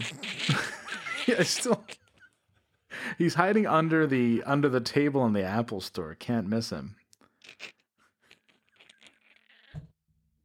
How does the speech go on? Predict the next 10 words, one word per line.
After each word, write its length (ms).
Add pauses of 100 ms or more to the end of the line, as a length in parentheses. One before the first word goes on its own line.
(840)
Okay. 520 (460)
So, 560
the 160
best 460
one 500 (600)
ever. 380 (520)
The 80
best 280
comment 420
ever. 320